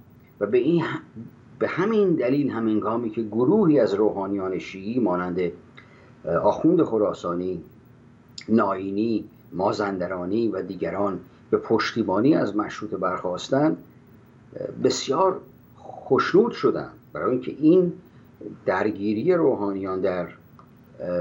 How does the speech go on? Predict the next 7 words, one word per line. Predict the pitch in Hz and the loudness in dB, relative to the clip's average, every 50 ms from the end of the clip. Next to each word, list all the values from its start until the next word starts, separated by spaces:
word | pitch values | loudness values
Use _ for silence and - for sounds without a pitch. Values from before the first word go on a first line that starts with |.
| 85 - - | -4 -6 -4
انقلاب | 104 101 92 90 92 95 98 92 92 | -4 -2 0 2 2 2 2 2 0
مشروطه | 92 92 90 92 - - - 104 - 156 | 0 -2 -2 -2 -2 -4 -4 0 2 2
به | 160 160 139 | 4 4 2
سود، | - - - - 190 196 202 202 135 123 | 2 -2 -6 -4 -4 -2 0 0 2 4
اه، | 104 90 82 - - - - - - - - - - - - - - - - - - - - - - - - - 76 73 80 80 76 82 | 4 4 2 0 -4 -10 -18 -20 -20 -20 -20 -20 -20 -20 -20 -20 -20 -20 -20 -20 -20 -20 -20 -20 -20 -20 -20 -14 -12 -10 -10 -10 -8 -4
مشروطه | 90 90 90 - - - 90 - - - | -4 -4 -4 -4 -6 -8 -10 -10 -10 -10
بود. | - - - | -12 -12 -18